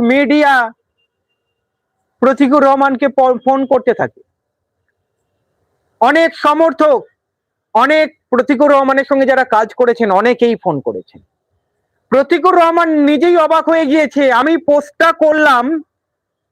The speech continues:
রাজ্য কমিটির গ্রুপে, সেই গ্রুপ থেকে কি করে তৃণমূলের হাতে পৌঁছে গেল?" প্রশ্ন এখানেই জাগছে, সোর্সের মধ্যেই ভূত।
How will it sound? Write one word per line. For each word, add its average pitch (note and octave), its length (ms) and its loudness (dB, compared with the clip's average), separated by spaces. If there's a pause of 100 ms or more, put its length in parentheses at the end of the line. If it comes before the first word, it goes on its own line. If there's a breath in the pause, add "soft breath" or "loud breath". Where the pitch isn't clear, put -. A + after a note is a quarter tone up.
(340)
রাজ্য G3+ 540 0
কমিটির D#4 600 0
গ্রুপে, A3 580 -2 (600)
সেই E4+ 380 0
গ্রুপ D#4 380 -2
থেকে E4 280 -2
কি E4 200 0
করে F4 240 0 (120)
তৃণমূলের F4+ 500 0
হাতে E4+ 220 0
পৌঁছে D4+ 420 -2
গেল?" C#3 260 -4 (760)
প্রশ্ন B3+ 380 -2
এখানেই C#4+ 480 0
জাগছে, D#3+ 500 -4 (360)
সোর্সের C4 520 0
মধ্যেই D4 340 0
ভূত। C4 260 0